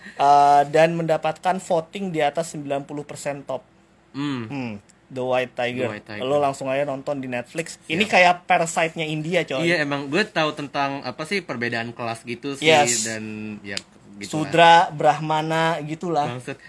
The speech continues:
Speaker 2: Emang sampai segitunya ya?
Speaker 1: Ya, kan India begitu.
Speaker 2: Oh iya sih.
Speaker 1: Iya, setahu gue sih begitu,
Speaker 2: Nggak,
Speaker 1: coy.
Speaker 2: gue kira tentang kaya miskin lagi, sorry.
Speaker 1: Heeh, dan dia mengibaratkan
Speaker 2: Mm-mm.
Speaker 1: orang yang, eh, ada di kasta bawah itu seperti ayam.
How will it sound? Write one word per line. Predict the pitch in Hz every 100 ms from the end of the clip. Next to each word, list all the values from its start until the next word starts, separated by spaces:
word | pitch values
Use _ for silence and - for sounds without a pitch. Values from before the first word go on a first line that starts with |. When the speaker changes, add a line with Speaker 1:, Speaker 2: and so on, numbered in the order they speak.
| _
Speaker 2:
Emang | 151 190
sampai | 185
segitunya | 170 139 123 127
ya? | 120 - -
Speaker 1:
Ya, | 170 -
kan | _ 269
India | 202 175 262
begitu. | 247 190 294 220 196 196
Speaker 2:
Oh | -
iya | 127 127
sih. | 117
Speaker 1:
Iya, | 190 240 202
setahu | - 170 165
gue | 226
sih | 277
begitu, | 226 190 269
Speaker 2:
Nggak, | 254
Speaker 1:
coy. | 202 165
Speaker 2:
gue | 147
kira | 151 185
tentang | 180 143 135
kaya | 127 131 123
miskin | 123 - 127
lagi, | 117 117 117 117 117
sorry. | 117 113 117 123 -
Speaker 1:
Heeh, | 143 165 156
dan | 151 170 165 160
dia | 156 165 202 202
mengibaratkan | 170 165 160 156 151 151 - 190 196 208
Speaker 2:
Mm-mm. | - 107
Speaker 1:
orang | 147 156 156 156 160 151
yang, | 156 156 156 156 151 -
eh, | 139 127 123 131
ada | 139 139
di | 143 160
kasta | 147 147 151
bawah | 143 147
itu | 147 143 190
seperti | 185 165 143 - 165
ayam. | 147 147 151 143